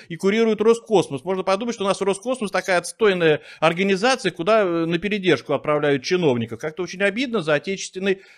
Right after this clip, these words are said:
космос. Татьяна, а вы верите в, э, С С С Р два?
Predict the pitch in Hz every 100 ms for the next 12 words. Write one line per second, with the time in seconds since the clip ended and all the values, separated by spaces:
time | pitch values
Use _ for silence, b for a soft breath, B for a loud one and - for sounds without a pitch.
0 | B _ - 226 165 131 123 190 294 262
1 | 185 151 226 233 320 349 277 240 165 160
2 | 170 170 160 185 - 185 - 196 147 123
3 | 123 85